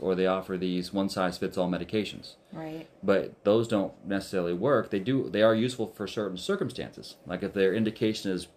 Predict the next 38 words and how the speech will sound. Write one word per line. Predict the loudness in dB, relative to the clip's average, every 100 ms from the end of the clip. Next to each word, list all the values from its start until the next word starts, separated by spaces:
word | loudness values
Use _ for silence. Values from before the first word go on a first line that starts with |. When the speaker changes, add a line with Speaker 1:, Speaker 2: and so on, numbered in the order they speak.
| -14
Speaker 1:
right, | 0 4 4 2 -2
then | -2
we | -2
can | 0
use | -2 0
those, | 0 -2 -6 -2
those | -2
specific | -2 -4 -2 -2 -2 -6 _ _
targeted | 0 0 2 0
therapies. | 2 2 0 -8 -12 _ _ -20 -20 -20 _ 0
But | 2
you | 4
need | 4 4 4
to | 4
be | 2
addressing | 4 0 0 0
the | 0
underlying | 0 -2 -6 -6
problem. | -8 -8 -8 -14 -12
If | -4
you |
don't | 0 0
address | 0 -2 0
the |
underlying | 0 0 0
problem, | 0 2 2 2 0 -4 _ _ _
throwing | 2 2 2
things | 0 0
at | 2 2 2
it | -2
just | -6 -8
to |
see | -10 -4 0
what | 0 -2
sticks | -2 -2 -2 -6 -18 -14 -6
doesn't | -4 -2
generally | -4 -4 -4
work. | -6 -6 -10